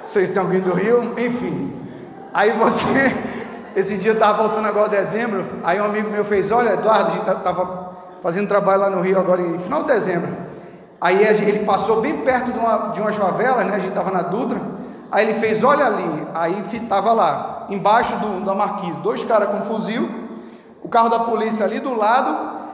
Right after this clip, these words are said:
e a galera subindo. Ele disse, "Tá vendo ali? Se entrar, meu irmão, você não sai mais dali." Aí eu disse, "Não, vamos na reta, segue na Dutra, <laughs> não vamos cortar caminho, não."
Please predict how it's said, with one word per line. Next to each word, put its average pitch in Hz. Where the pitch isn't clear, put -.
e 202
a 240
galera 233
subindo. 208
Ele 208
disse, 202
"Tá 185
vendo 226
ali? -
Se -
entrar, 262
meu 208
irmão, 185
você 214
não 233
sai 262
mais 254
dali." 185
Aí 220
eu 220
disse, 220
"Não, 277
vamos 320
na 320
reta, 226
segue 277
na -
Dutra, 226
<laughs> -
não -
vamos 269
cortar 226
caminho, 247
não." 165